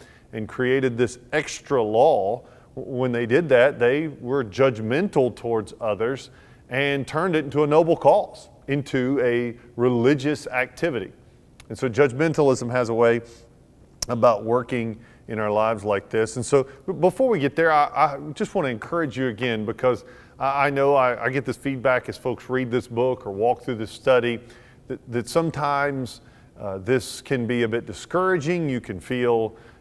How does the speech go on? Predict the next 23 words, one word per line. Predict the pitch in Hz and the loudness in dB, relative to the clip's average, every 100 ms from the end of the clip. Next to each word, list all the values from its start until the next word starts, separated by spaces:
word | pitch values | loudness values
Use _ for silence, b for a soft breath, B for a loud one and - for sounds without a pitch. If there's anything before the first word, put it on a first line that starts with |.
| B 113 | B -6
uh, | |
as | 107 110 120 107 | -4 -2 -2 0
if | 127 - | -2 2
the, | 113 107 | 0 0
it | 117 | -6
kind | - 135 | -4 -2
of | 104 | -2
beats | - 165 131 | -4 -4 -2
you | 139 139 | 2 4
up | 147 | 4
a | 156 | 2
little | 156 | 2
bit | 147 156 127 | 4 6 6
because | 131 110 117 107 | 0 0 -2 -2
you | 127 | -4
just, | 131 - - - - 110 | -4 -6 -14 -20 -20 -8
you, | 127 156 127 | -6 -6 -6
you | 120 143 123 | -6 -6 -4
learn | 127 110 123 151 160 151 | -4 0 0 0 -2 -4
so | - 127 | -2 -2
much | 143 139 123 | 0 -2 -4
of | |
how | 98 123 131 139 | -4 0 2 2